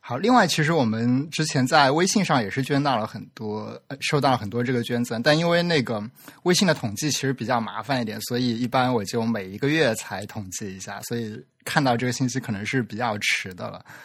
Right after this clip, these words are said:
呃，首先就是我们之前的老朋友吧，Sabrina，她，啊，她给我们三二、三一两期都捐了这个捐赠过来。啊，她现在是不是每期都给我们捐赠呀？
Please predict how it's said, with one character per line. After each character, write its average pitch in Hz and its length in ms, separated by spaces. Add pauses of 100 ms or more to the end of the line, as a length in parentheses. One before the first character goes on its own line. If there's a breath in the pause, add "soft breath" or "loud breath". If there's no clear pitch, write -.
(380 loud breath)
呃， 127 80
首 - 120
先 156 160
就 180 120
是 160 100
我 131 100
们 113 120
之 - 160
前 113 280
的 113 480 (360)
老 117 180
朋 110 220
友 135 160
吧， 113 320
Sabrina， 131 600
她， 151 420 (260 soft breath)
啊， 135 140
她 160 140
给 156 100
我 160 100
们 117 160
三 156 180
二、 147 140
三 139 260
一 143 220
两 131 300
期 139 280 (120)
都 170 160
捐 143 180
了 110 400
这 101 220
个 123 320
捐 113 200
赠 107 240
过 98 140 (100)
来。 - 200 (220 loud breath)
啊， 143 60
她 196 120
现 247 160
在 220 100
是 - 160
不 180 80
是 165 140
每 127 180
期 151 240
都 190 100
给 170 120
我 147 40
们 104 160
捐 120 280
赠 139 160
呀？ - 320